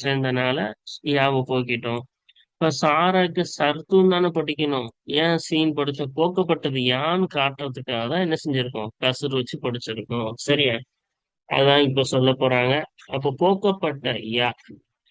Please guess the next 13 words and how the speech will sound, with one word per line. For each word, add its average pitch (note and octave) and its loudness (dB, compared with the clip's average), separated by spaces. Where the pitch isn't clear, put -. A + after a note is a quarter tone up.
எது C3+ 2
போக்கப்பட்டிருக்கு? C#3 -2
யா A#2+ -2
போக்கப்பட்டிருக்கு. C3+ -2
அதோடைய, C3 0
அது, C3+ 0
அதோடைய C3+ 0
ஹரக்கத் D#3 -4
என்னன்றது C#3 -4
தானே D#3 -4
கேக்குறாங்க. C#3+ -4
அதான் C#3 -2
பாருங்க, B2+ -2